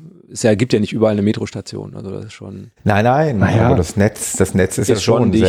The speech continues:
Speaker 1: dicht.
Speaker 2: umfangreich,
Speaker 1: Ja, das
Speaker 2: ne?
Speaker 1: stimmt, das stimmt.
Speaker 3: Naja, wenn ich jetzt an Wuppertal denke, sieben Kilometer von der Innenstadt sind wir auch entfernt und die Schwebebahn fährt auch bis hier.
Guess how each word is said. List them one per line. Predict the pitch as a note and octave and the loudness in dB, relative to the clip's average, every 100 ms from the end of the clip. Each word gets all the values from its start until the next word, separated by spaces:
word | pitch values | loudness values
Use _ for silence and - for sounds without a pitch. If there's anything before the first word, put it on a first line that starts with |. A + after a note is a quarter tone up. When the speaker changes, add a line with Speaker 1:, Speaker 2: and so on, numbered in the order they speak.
| F2+ | 2
Speaker 1:
dicht. | |
Speaker 2:
umfangreich, | F2 F#2+ F2 D#2+ E2+ E2 | 0 -2 -2 0 0 -2
Speaker 1:
Ja, | - | -2
das | F#2 | 0
Speaker 2:
ne? | A2 | 0
Speaker 1:
stimmt, | F#2+ - _ | -4 -12 _
das | _ | _
stimmt. | _ _ _ - | _ _ _ -2
Speaker 3:
Naja, | G2+ | 0
wenn | - | 2
ich | D3 | 2
jetzt | C#3 C3 | 2 0
an | A#2 | 0
Wuppertal | G#2 D#3 D3 C3+ | 0 0 0 0
denke, | C#3 C3+ | 0 0
sieben | G#2 G#2+ A#2+ | 0 2 2
Kilometer | A#2+ A2+ B2+ B2 | 2 2 2 0
von | - | 0
der | A#2+ | 0
Innenstadt | B2 A#2 A2+ | 2 0 0
sind | - F#2+ | -2 0
wir | G#2+ | 2
auch | A#2+ | 2
entfernt | C#3 C3 C#3+ C3+ | 2 0 -2 0
und | A2 | 0
die | |
Schwebebahn | F#2+ A2 A#2 C3+ | 0 0 0 0
fährt | A#2+ C#3 | 0 0
auch | E3 | 0
bis | E3 G#2 | 0 -2
hier. | G2 F2+ | 0 0